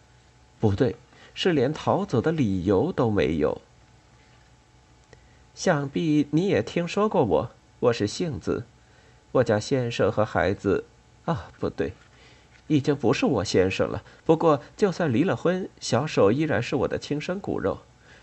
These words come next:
说一句“平时多蒙您照顾”也不算过分，对吧？我听说他吃坏了肚子，所以幸子说着话，从包里拿出一份布丁。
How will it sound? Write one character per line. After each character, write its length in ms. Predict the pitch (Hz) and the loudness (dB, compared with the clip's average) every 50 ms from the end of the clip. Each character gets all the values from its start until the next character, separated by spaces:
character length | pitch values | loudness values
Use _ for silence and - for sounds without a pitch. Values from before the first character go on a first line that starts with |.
| - - | -20 -12
说 240 | - - 156 135 113 | -4 0 0 0 0
一 140 | 110 104 104 | 0 -2 -2
句 300 | - 120 107 98 - - | 0 2 2 2 0 -2
“平 240 | - - 117 104 117 | -6 -2 -2 -2 -2
时 240 | 120 - 98 85 90 | -2 -4 -2 -2 0
多 140 | - 127 131 | 0 0 0
蒙 180 | 120 104 110 | 0 -2 -2
您 140 | 95 90 123 | -2 -4 -6
照 280 | - - 185 160 117 85 | -6 -6 -6 -6 -6 -6
顾” 240 | - - 98 78 - | -2 -2 -2 0 0
也 80 | - 110 | -2 -2
不 160 | - - 123 - | -2 -2 -4 -4
算 160 | - 143 123 | -4 -6 -6
过 220 | - - 143 120 | -4 -2 -2 -2
分， 220 | - - - 208 127 - - | -2 -4 -4 -4 -6 -8 -8
对 160 | - - - | -6 -6 -6
吧？ 220 | - - - - - _ _ - _ _ _ _ _ _ _ _ - - - - - - - - _ - | -6 -8 -10 -10 -14 _ _ -20 _ _ _ _ _ _ _ _ -20 -20 -20 -20 -20 -20 -20 -20 _ -4
我 200 | - 196 170 160 | -2 -2 -2 -2
听 240 | - - 190 175 175 | -2 -4 -4 -4 -2
说 260 | - - 170 160 156 | 0 2 4 4 4
他 160 | - - 170 | 2 0 -4
吃 200 | 156 - - 185 | -4 -4 -4 -6
坏 160 | 185 - 185 143 | -2 -2 0 0
了 120 | 113 104 | 0 0
肚 240 | - 214 233 165 123 | 0 0 -2 -2 -4
子， 240 | - - - - - - - - _ _ _ | -6 -6 -8 -8 -8 -10 -20 -20 _ _ _
所 300 | - - 139 117 117 120 | -4 0 2 4 4 4
以 340 | 120 104 85 76 65 - - - _ _ _ _ _ | 2 2 0 0 -2 -2 -4 -10 _ _ _ _ _
幸 340 | - - - 170 160 151 143 | -10 -4 -2 -2 0 0 -2
子 200 | 135 113 110 117 | -2 0 0 0
说 260 | 117 - 139 143 147 | 0 0 0 -2 0
着 100 | 143 127 | -2 -2
话， 320 | 131 - 170 165 147 113 101 | -4 -4 -4 -4 -4 -4 -6
从 240 | - - 95 90 | -4 -2 -2 0
包 220 | 92 - 104 104 101 | 2 4 4 4 4
里 160 | 101 95 82 | 2 0 -2
拿 200 | 87 82 69 87 | -2 -2 -2 -2
出 180 | - - 110 101 | -2 -2 -2 -2
一 120 | 71 - | -2 -2
份 180 | - 120 101 95 | -2 -2 -2 -2
布 200 | 101 104 76 - | -2 -4 -4 -4
丁。 240 | - 95 104 117 | -4 -4 -6 -6